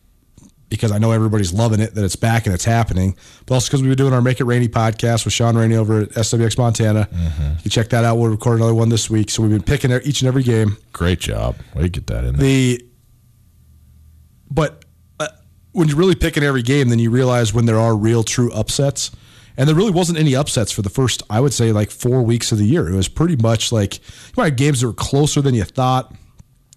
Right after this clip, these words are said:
Speaker 1: I guess the Jags beating the Colts week one was an upset, retrospectively.
Speaker 2: It is now.
Speaker 1: Yeah.
Speaker 2: Yeah.
Speaker 1: But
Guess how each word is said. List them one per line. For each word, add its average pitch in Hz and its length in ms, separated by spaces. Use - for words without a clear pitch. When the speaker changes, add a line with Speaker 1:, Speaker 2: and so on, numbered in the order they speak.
Speaker 1:
I 143 60
guess 165 180
the 131 100
Jags 120 440
beating 143 160
the 117 80
Colts - 460
week 131 200
one 117 300
was 123 140
an 127 100
upset, 127 460
retrospectively. 113 720
Speaker 2:
It 127 40
is - 20
now. 101 500
Speaker 1:
Yeah. - 20
Speaker 2:
Yeah. 127 300
Speaker 1:
But 160 320